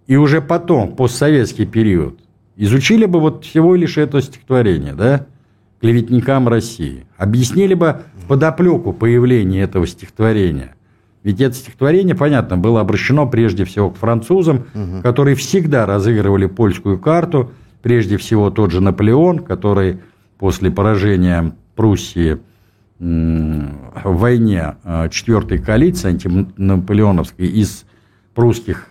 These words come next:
Speaker 1: э, провинций, которые достались, э, прусской короне, в результате раздела Польши воссоздал вот это Варшавское герцогство. Так вот, и, э,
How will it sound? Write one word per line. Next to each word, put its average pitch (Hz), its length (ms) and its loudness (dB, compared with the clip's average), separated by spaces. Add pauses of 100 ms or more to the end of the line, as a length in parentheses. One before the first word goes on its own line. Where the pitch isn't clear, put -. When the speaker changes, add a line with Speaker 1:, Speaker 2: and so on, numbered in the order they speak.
(120)
Speaker 1:
э, 82 180 -6
провинций, 160 640 0
которые 90 500 -2
достались, 87 720 -4 (640)
э, 85 100 -8
прусской 98 400 -2
короне, 85 600 0 (120)
в 92 160 -2
результате 101 520 0
раздела 104 400 0
Польши 101 360 -4
воссоздал 123 580 0
вот 120 120 -4
это 127 160 -2
Варшавское 117 580 -2
герцогство. - 640 -8 (880)
Так 143 180 -2
вот, 127 320 0 (1900)
и, 139 360 2 (400)
э, 98 460 2